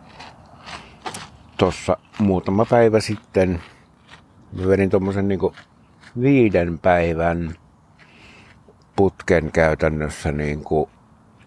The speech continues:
pelkästään kepeillä, tai itse asiassa valtaosa siitä ilman keppejä, mut siis kävellen.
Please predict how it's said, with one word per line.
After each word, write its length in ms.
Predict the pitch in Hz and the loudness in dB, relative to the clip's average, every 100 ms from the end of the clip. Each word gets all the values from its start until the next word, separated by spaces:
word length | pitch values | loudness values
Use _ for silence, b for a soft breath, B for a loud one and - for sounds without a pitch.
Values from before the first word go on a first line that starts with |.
| _ _ _ _ _ _ - | _ _ _ _ _ _ 0
pelkästään 600 | 87 80 82 - 90 80 | 0 0 -4 0 0 2
kepeillä, 560 | 92 - 90 80 73 | 0 2 2 2 0
tai 200 | 76 80 | -2 -2
itse 160 | 76 - | -2 -6
asiassa 160 | 80 87 | -6 -2
valtaosa 500 | 82 80 78 87 80 | -2 -2 -6 -6 -6
siitä 280 | 92 - | -4 -2
ilman 380 | 69 85 87 82 | 0 0 -2 -2
keppejä, 440 | - 71 _ 73 71 | -4 -6 _ -2 -2
mut 200 | 76 - | -4 -8
siis 160 | 92 | -2
kävellen. 600 | - 82 101 110 120 120 | 2 4 4 4 4 2